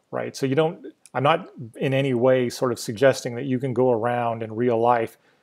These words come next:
you know, squirming out of things by saying things that are technically true but actually misleading.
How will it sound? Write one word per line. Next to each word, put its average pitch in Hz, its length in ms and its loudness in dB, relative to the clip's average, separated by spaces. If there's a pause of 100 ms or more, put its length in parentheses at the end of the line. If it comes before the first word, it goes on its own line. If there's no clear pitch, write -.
(260)
you 120 80 -10
know, 107 280 -4
squirming 143 680 2
out 127 180 6
of 120 140 -2
things 113 360 -8
by 123 120 -2
saying 127 300 -4
things 123 260 -4
that 127 100 0
are 113 60 -2
technically 131 540 -2
true 123 360 0
but 120 120 -4
actually 117 360 -2
misleading. 123 560 -6